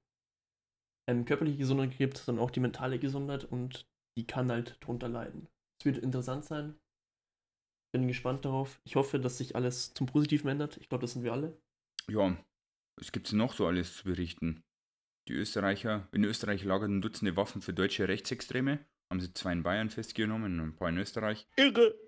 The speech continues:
Speaker 2: Schön, wenn sie da aktiv werden. Das braucht kein Mensch nicht.
Speaker 1: Facts, my boy.
Speaker 2: Was ich mir gedacht hab, was wir heute vielleicht machen, weil sich die Situation, also im Endeffekt gibt's nicht viel zu vermelden, außer halt die üblichen Zahlen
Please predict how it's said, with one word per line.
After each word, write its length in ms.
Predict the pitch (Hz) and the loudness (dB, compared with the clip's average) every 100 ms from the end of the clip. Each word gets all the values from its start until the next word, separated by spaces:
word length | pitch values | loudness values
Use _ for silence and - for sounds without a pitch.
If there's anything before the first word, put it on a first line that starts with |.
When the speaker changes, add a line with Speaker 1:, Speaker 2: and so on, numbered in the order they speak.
| - _ - | -20 _ -12
Speaker 2:
Schön, 260 | - 123 107 | -2 2 4
wenn 140 | 95 | 4
sie 80 | 95 | 4
da 120 | 87 | 2
aktiv 360 | 87 - 110 107 | 2 0 -4 0
werden. 380 | 104 117 120 - | 0 0 -2 -6
Das 140 | - | -14
braucht 260 | - 90 87 | -4 -2 -2
kein 180 | - 87 | 0 2
Mensch 280 | 87 107 123 | 2 0 2
nicht. 100 | 127 | 4
Speaker 1:
Facts, 400 | 220 - - 143 | 4 2 2 8
my 180 | 127 | 10
boy. 560 | 117 120 131 156 170 190 | 10 10 10 10 8 6
Speaker 2:
Was 120 | 101 | 2
ich 80 | 98 | 2
mir 100 | 104 | 2
gedacht 340 | 92 95 101 | 4 4 4
hab, 120 | 120 101 | 2 0
was 120 | 101 | 2
wir 120 | 98 | 2
heute 240 | 98 104 | 2 2
vielleicht 280 | 98 95 92 | 2 2 4
machen, 300 | 92 101 113 | 4 4 2
weil 100 | 87 | 0
sich 220 | 87 85 | 0 -2
die 80 | 82 | -2
Situation, 580 | 87 95 98 87 - 82 | -4 -4 -4 -2 -2 -2
also 160 | 90 87 | 0 0
im 80 | |
Endeffekt 280 | 87 95 92 | 0 0 -2
gibt's 200 | 95 - | -6 -2
nicht 140 | 98 - | -2 0
viel 160 | 98 | -2
zu 140 | 92 85 | -4 -4
vermelden, 420 | 82 76 98 95 | -2 0 0 0
außer 340 | 80 - 95 | -2 -2 -2
halt 280 | 85 80 - | -4 -4 -4
die 80 | 78 | -4
üblichen 420 | 87 92 90 80 | -4 -6 -6 -6
Zahlen 380 | - 82 95 | -4 -2 -2